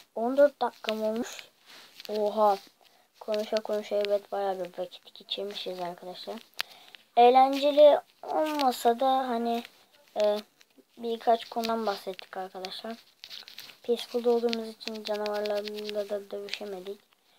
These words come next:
Kılıcım da nedense bitiyor. Onu da yani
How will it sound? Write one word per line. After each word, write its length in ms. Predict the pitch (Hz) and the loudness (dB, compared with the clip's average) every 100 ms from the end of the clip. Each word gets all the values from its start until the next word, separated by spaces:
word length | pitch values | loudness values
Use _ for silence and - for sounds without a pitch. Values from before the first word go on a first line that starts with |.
| _ | _
Kılıcım 420 | - 254 233 262 | 0 0 2 2
da 80 | 269 | 2
nedense 580 | 269 262 254 254 254 233 | 2 4 6 6 4 2
bitiyor. 440 | 233 - 269 233 240 _ _ - _ _ _ _ _ _ _ _ _ - - _ _ - _ | 0 -2 4 4 4 _ _ -20 _ _ _ _ _ _ _ _ _ -20 -20 _ _ -20 _
Onu 280 | 220 226 240 | -6 -2 2
da 120 | 233 | 4
yani 460 | 226 220 214 214 | 4 0 -2 -6